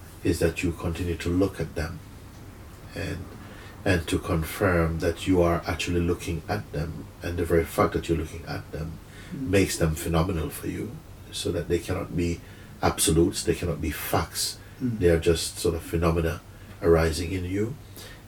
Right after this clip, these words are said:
Speaker 1: and thereby recognize that you who perceive the phenomena, are you also phenomenal? Because this type of questioning really is so powerful at really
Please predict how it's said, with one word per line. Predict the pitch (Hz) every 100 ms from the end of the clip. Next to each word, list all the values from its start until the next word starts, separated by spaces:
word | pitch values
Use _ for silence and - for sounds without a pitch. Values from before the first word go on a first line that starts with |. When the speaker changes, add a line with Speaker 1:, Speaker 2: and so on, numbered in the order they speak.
| -
Speaker 1:
and | 87 82
thereby | 92 92 87 85 82
recognize | 87 90 82 80 80 80 -
that | 80 71 - - - -
you | 90 104 131 -
who | -
perceive | - 82 - - 95 80
the | 82
phenomena, | - 85 82 78 78
are | 80 87
you | 90 90
also | - - - -
phenomenal? | - 95 101 - 78 - - - - - -
Because | - - 107 87
this | 143 -
type | 127 107
of | 104
questioning | - 123 151 - 80 73 - 92
really | 117 127 87
is | 80
so | - - 85
powerful | - - 117 113 - 76 113 - - - - - - - - - - -
at | 101 92
really | 95 107 101 98